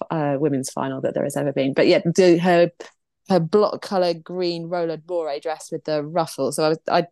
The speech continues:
um, I've been visiting a friend on Sunday, listening to it on the radio, ca-, coming back, and then my husband was watching it, and I came in, and you could see, you know, the court and then the royal box at the far end, and there was this sort of bold green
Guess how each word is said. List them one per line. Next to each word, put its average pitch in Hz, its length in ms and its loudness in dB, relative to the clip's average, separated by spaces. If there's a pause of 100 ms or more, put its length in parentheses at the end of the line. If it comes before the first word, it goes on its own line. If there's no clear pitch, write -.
(180)
um, 151 280 -2
I've 170 120 -2
been 160 120 0
visiting 147 300 -8
a 135 60 -8
friend 160 260 0
on 135 140 -2
Sunday, 139 440 -2
listening 143 340 -6
to 147 180 -2
it - 120 -4
on 151 140 0
the 139 80 0
radio, 139 480 2
ca-, 147 140 -8 (160)
coming 143 240 -2
back, 143 360 -2
and 151 140 -2
then 143 200 0 (440)
my 170 60 -2
husband 151 280 0
was 139 140 -2
watching - 320 0
it, 139 100 0
and 147 120 -4
I 139 40 -6
came 147 260 -6
in, 135 100 -4
and 131 240 -6
you 147 180 -10
could 147 100 -6
see, 147 400 4
you - 120 -6
know, - 120 -6
the 165 100 -4
court 160 520 4
and 156 80 2
then 147 100 2
the 147 80 2
royal 151 220 4
box - 300 -2
at - 40 -8
the 160 60 -4
far 151 280 0
end, 139 140 0
and 151 120 -4
there 139 40 -4
was 139 100 -6
this 143 200 -4
sort - 140 -6
of 135 160 -2 (580)
bold 175 440 2 (200)
green 165 580 -6